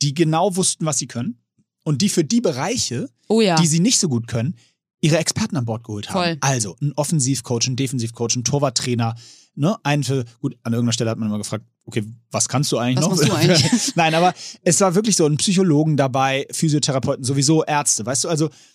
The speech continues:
Speaker 1: die sich einen Stab aufgebaut haben, der die Sachen abdeckt, die man selber nicht abdeckt.
Speaker 2: Ja,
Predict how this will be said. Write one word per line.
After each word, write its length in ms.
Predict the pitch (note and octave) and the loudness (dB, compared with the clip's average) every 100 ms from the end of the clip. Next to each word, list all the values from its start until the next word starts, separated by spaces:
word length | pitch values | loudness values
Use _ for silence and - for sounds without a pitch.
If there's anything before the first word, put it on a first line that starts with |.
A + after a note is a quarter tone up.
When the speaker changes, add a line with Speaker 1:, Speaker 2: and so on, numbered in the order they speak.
| _ - | _ 0
Speaker 1:
die 80 | |
sich 180 | E3+ F3 | 0 2
einen 100 | F#3 | 0
Stab 440 | B2 - D#3 F#3 - | 0 2 2 0 0
aufgebaut 600 | D3+ D3 D3 B2 B2 - | -2 -2 -2 -2 -2 -2
haben, 360 | A#2+ A#2+ C#3 B2 | -4 -2 -4 -2
der 300 | B2+ C3+ C3 _ _ _ _ - | 0 0 -2 _ _ _ _ -2
die 160 | C#4 | 0
Sachen 360 | F3 E3 D#3+ E3 | 2 0 0 -4
abdeckt, 720 | D#3 C3+ - D3 C#3+ - - | -6 -8 -2 -2 -2 -6 -4
die 80 | C#3 | -2
man 140 | C3+ | 0
selber 240 | A#2+ A#2+ A#2 | 2 0 0
nicht 200 | G#2+ - | -2 -6
abdeckt. 360 | - - - F#3+ | -14 -20 -10 -2
Speaker 2:
Ja, 220 | F#3+ | -2